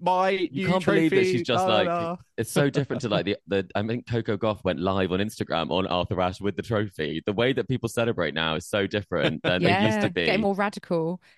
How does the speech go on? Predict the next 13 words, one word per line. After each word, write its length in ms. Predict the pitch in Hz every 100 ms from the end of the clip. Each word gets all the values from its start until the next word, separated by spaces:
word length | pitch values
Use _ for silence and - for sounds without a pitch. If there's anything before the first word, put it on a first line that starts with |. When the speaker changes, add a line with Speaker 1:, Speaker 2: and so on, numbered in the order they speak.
| _ _
Speaker 3:
Yeah, 240 | 165 196 -
Speaker 2:
Yeah. 40 | 233
Speaker 3:
I 20 |
mean, 220 | 302 - - - _ _ 185
there 240 | 240 247
have 140 | 254 233
only 180 | 240 240
been 220 | 220 202
four 400 | - 233 214 165
other 140 | 180
players 840 | - 175 156 147 151 - - - -
this 280 | 160 170 -
century, 1000 | - 180 175 - - 135 127 156 170